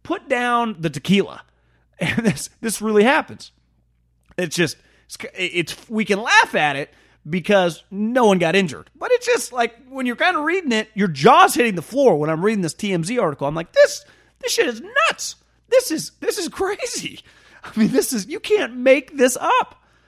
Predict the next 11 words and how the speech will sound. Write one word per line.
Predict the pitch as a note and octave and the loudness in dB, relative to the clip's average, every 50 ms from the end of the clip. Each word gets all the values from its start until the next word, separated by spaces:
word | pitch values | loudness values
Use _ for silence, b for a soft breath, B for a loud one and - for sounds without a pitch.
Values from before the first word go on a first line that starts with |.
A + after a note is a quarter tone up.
| b b b b b b b b _ _ - | b b b b b b b b _ _ -4
The | E3+ F#3 F#3 | -2 -2 2
Brett | G#3+ D4 D#4+ D4+ - - | 4 4 4 4 4 4
Favre | C#4+ D4+ D#4 D4 A#3 | 4 6 6 4 2
story, | - - B3+ A#3 A3+ G#3+ G#3+ G3 F#3 F3+ F3 - _ _ _ - E3+ | 0 -2 0 2 4 4 4 4 2 0 -4 -8 _ _ _ -20 -10
we've | E3+ F#3 G#3 G#3+ - | -4 -2 0 0 0
seen | - - G#3 G#3+ G#3+ G#3 | -2 -2 -4 -2 -2 -2
this | A3 G#3+ - | -2 -2 -2
song | - A3+ A3 A3 G#3+ G#3+ | 0 2 2 2 2 0
and | G#3+ | -2
dance | G3+ G#3 G#3 G#3 - | -2 -2 -2 -2 -4
before. | - G3+ F3+ - G3 F#3 G#3 G#3 G3 | -6 -8 -8 -4 -2 0 0 0 -2